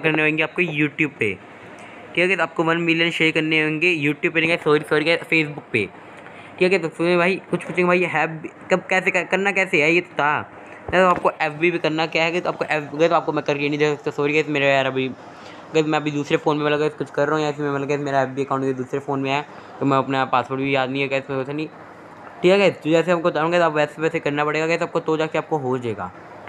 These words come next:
ठीक है guys। आपको क्या करना है guys, वहाँ पे जाना है guys। आपको guys, सबसे पहले आप जैसे उस पर go to पे लिखेंगे, आपको आएगा Instagram का page, ठीक है guys। आप जैसे Instagram पे जाओगे ना, तो आपको Instagram का शो कर देगा। तो guys, वहाँ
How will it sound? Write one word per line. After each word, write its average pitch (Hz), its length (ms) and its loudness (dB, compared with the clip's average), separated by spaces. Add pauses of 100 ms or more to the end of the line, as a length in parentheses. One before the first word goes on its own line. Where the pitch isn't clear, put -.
(240)
ठीक - 120 -10
है 180 100 0
guys। 190 140 -2
आपको 170 200 0
क्या 165 120 2
करना 170 180 -2
है 175 40 -2
guys, 175 120 -2
वहाँ 151 120 0
पे 160 100 -4
जाना 160 180 0
है 170 60 -2
guys। 175 140 0
आपको 165 200 -4
guys, 180 160 0
सबसे 180 200 -2
पहले 170 140 2
आप 165 140 0
जैसे 160 200 2
उस 170 60 -4
पर 165 80 -2
go 156 180 4
to 160 120 -4
पे 185 60 4
लिखेंगे, 175 240 2
आपको 165 200 0
आएगा 160 220 2
Instagram 147 480 -2
का 123 60 2 (100)
page, 104 280 -2 (600)
ठीक - 40 0
है 170 80 6
guys। 175 140 2
आप 151 240 -2
जैसे 156 260 2
Instagram 165 420 -2
पे 165 60 0
जाओगे 156 280 0
ना, 175 180 0 (320)
तो 165 100 0
आपको 170 180 0
Instagram 165 460 -2
का 170 60 0
शो 160 180 0
कर 143 180 0
देगा। 113 260 -2 (420)
तो 165 60 0
guys, 180 140 6
वहाँ 151 200 2